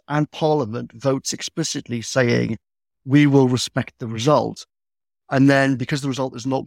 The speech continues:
what they want, they just change their mind and say, 'Oh, actually, you know, we're gonna spend three years dicking around and then force you all to vote again.'" A lo-, a lot of the country just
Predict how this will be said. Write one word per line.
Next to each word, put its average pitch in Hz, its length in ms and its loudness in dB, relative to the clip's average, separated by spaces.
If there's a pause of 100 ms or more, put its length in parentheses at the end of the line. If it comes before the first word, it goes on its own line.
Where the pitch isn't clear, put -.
(140)
what 127 160 -10
they 110 120 -4
want, 139 440 0 (680)
they 135 80 0
just 131 180 -2
change 139 220 0
their 131 120 0
mind 131 260 4
and 120 100 -8
say, 127 160 -2
'Oh, 127 440 4
actually, 117 560 -6
you 120 80 -10
know, 120 100 -6
we're 123 60 -6
gonna 127 140 -4
spend 131 240 -4
three 139 180 -2
years 123 260 -4
dicking 131 320 -8
around 123 320 -2
and 123 100 -6
then 127 300 0
force - 340 -6
you 135 100 0
all 123 100 -2
to 110 80 -8
vote 120 180 0
again.'" 127 300 2 (560)
A 143 60 2
lo-, 147 220 6
a 147 40 2
lot 170 180 6
of 185 80 6
the 143 60 -2
country 135 260 -2
just 127 200 -10